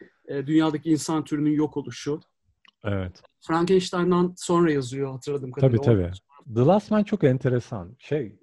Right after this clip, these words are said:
Speaker 1: Hı.
Speaker 2: şimdi bazı şeyleri per-, bir te-, kafamızda bir yere oturtmak açısından da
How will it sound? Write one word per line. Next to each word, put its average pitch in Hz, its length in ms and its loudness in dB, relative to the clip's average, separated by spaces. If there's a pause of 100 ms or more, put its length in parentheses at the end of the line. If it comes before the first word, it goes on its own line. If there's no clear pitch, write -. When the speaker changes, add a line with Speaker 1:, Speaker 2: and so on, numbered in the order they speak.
(120)
Speaker 1:
Hı. 127 80 -8 (300)
Speaker 2:
şimdi 139 580 0
bazı 123 360 2
şeyleri 131 340 2
per-, 120 440 -2
bir 110 60 -12
te-, 117 220 -12 (120)
kafamızda 120 500 -8
bir 117 60 -6
yere 113 140 -4
oturtmak 123 460 -8
açısından 107 540 -10
da - 140 -18